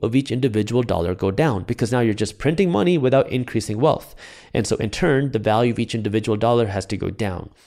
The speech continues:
And as soon as that started happening, I started making videos in twenty twenty talking about how the concern right now is deflation, meaning the value of the dollar is dropping, your savings are becoming more valuable,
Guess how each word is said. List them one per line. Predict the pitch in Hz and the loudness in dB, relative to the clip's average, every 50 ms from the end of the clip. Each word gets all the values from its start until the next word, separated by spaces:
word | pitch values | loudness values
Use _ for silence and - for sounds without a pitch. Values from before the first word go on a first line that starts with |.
| - - - - - - - | -20 -20 -20 -20 -20 -10 -4
And | - 135 123 117 | 0 0 2 0
as | 117 | 0
soon | - - 240 269 262 | -2 0 0 2 2
as | 226 - | 4 2
that | 151 123 | 2 2
started | - 120 107 110 95 | 2 2 0 0 0
happening, | 101 131 143 - - 117 98 92 92 - _ _ _ _ _ _ _ _ - | 2 2 2 2 0 -2 -4 -6 -8 -14 _ _ _ _ _ _ _ _ -2
I | - | 0
started | - - 156 143 | 4 4 6 6
making | 123 123 123 123 110 | 4 4 2 2 2
videos | 123 117 110 98 92 95 | 4 4 4 4 2 0
in | 101 98 | -2 -6
twenty | - - 110 107 | -2 -2 -2 -2
twenty | 101 - 98 92 92 87 | -2 -2 -2 -2 -2 -2
talking | - - 113 104 107 104 | 0 0 0 0 0 0
about | 98 101 98 | 0 0 0
how | 101 98 95 95 92 - - - - - - - - - _ _ _ _ _ _ _ _ _ - | 0 0 0 0 -2 -4 -10 -20 -20 -20 -20 -20 -20 -20 _ _ _ _ _ _ _ _ _ -4
the | - 120 | -4 -4
concern | - - 113 107 - - 170 190 | -2 -2 -6 -2 2 2 4 4
right | 185 170 143 | 4 4 4
now | 139 135 131 | 4 4 2
is | - - 131 113 - | 2 2 0 0 -2
deflation, | - - 127 139 139 - - 95 92 90 82 - - 127 156 190 - - _ - | -4 0 0 0 2 2 0 0 0 0 0 -2 -2 -2 -4 -4 -8 -12 _ -2
meaning | 117 113 107 101 101 101 98 | 0 0 2 2 0 -2 -2
the | - 113 | -2 -2
value | 104 85 110 98 101 107 110 113 | 0 2 2 2 4 4 2 2
of | 101 | 0
the | 104 104 | -2 -2
dollar | 98 92 90 92 95 90 - - | 0 2 2 2 0 0 -2 -4
is | - 104 92 | -6 -6 -6
dropping, | - - 101 87 90 - - 120 123 117 | -4 -2 0 0 0 0 -2 -2 -2 -2
your | 98 87 | -2 -4
savings | - - 127 117 117 113 127 113 104 | -4 0 2 2 2 2 0 0 -2
are | |
becoming | 98 113 - 120 110 113 107 | -2 -2 -2 -2 -2 -2 0
more | 101 98 | -2 -2
valuable, | 85 98 95 98 101 104 101 104 104 104 107 101 | 0 0 0 2 0 0 0 0 0 0 0 -2